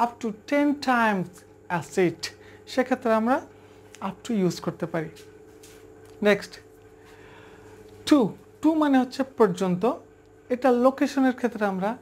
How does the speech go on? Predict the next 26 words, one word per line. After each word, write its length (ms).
ইউজ 220
করব। 420
যেমন 260
হচ্ছে 200
আমি 200
ঢাকা 360
পর্যন্ত 500
যাব, 240
I 300
will 320
go 80
to 200
ঢাকা। 400
আমি 480
চিটাগাং 520
পর্যন্ত 360
যাব, 420
I 60
will 300
go 180
to 260
চিটাগাং। 460
তো 60
এটা 240
হচ্ছে 240
পর্যন্ত। 640